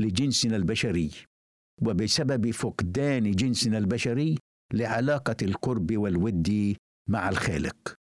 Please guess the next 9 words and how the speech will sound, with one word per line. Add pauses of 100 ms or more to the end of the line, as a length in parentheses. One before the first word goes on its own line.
(600)
سلبيات
الدين
كثيرة، (340)
وهي
تشمل
الظلم (360)
والعنف (340)
وحتى
الحروب.